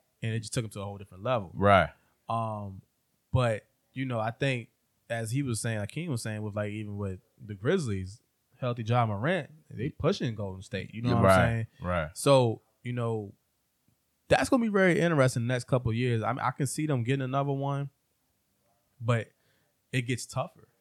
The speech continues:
Speaker 2: Yeah.
Speaker 1: It gets tougher. We talking about the fifth one,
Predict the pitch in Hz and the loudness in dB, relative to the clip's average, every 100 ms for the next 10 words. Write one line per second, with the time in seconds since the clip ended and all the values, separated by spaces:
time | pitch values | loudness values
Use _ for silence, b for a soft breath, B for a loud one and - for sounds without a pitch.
0 | _ - 98 90 82 110 120 117 - 151 | _ -2 2 2 0 -6 -8 -6 -2 -2
1 | 120 127 139 117 110 98 98 170 170 113 | -4 -4 -2 -2 -4 -10 -10 -8 -8 -8
2 | 98 85 | -14 -14